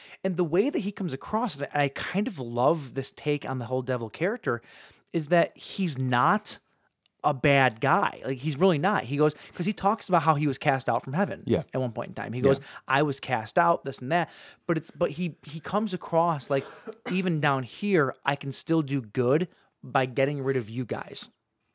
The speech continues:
Speaker 1: So he
Speaker 2: Right.
Speaker 1: almost comes off as righteous. Like, he really does. He's still an angel, but he was cast out of heaven, so he's
Speaker 2: Yeah.
Speaker 1: doing what he can in hell.
Speaker 2: And there's still rules.
Speaker 1: Yeah,
Speaker 2: Like, there's
Speaker 1: exactly.
Speaker 2: not, he's not just,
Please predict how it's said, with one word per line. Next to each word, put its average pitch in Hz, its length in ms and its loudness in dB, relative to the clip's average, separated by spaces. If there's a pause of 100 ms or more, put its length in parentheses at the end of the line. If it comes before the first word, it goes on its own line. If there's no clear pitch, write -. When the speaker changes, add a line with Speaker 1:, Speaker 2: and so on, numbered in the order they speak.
(360)
Speaker 1:
So - 200 2
he 196 100 4
Speaker 2:
Right. - 80 4
Speaker 1:
almost 262 380 0
comes 190 260 6
off 185 340 8
as 135 180 -2
righteous. - 600 -2
Like, 135 120 -8
he 175 60 2
really 196 260 2
does. 220 280 4 (220)
He's 185 180 -6
still 254 320 -2
an 190 80 2
angel, 139 500 0 (520)
but 165 80 0
he 165 60 0
was 151 120 0
cast 170 400 2
out 127 140 6
of 95 80 -6
heaven, 147 280 6
so 120 120 -8
he's 110 140 4
Speaker 2:
Yeah. 95 60 6
Speaker 1:
doing 175 140 6
what 147 140 -2
he 139 100 -8
can 165 440 -2
in 107 100 -6
hell. 131 340 -2 (140)
Speaker 2:
And 113 120 8
there's 120 160 8
still 107 280 6
rules. 90 580 2
Speaker 1:
Yeah, 233 220 4
Speaker 2:
Like, 101 180 8
there's 180 220 6
Speaker 1:
exactly. 110 100 4
Speaker 2:
not, 92 220 6
he's 104 200 2
not 98 220 4
just, - 280 -6